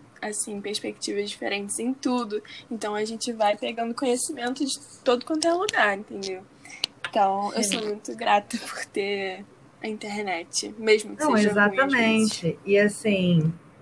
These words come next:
Speaker 3: é importante que a gente reconheça que nós somos, é, os pivôs da mudança, sabe? Assim, que a
Speaker 1: Sim.
Speaker 3: gente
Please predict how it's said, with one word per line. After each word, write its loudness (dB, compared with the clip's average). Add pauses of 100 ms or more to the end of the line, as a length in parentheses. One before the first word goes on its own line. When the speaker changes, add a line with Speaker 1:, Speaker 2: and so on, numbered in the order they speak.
(160)
Speaker 3:
é 6
importante 4
que 8
a 8
gente 2
reconheça 6 (140)
que 2
nós 4
somos, 4 (960)
é, 8
os 2
pivôs 6
da 6
mudança, 0 (140)
sabe? 0 (560)
Assim, 0
que 2
a 8
Speaker 1:
Sim. -2
Speaker 3:
gente 2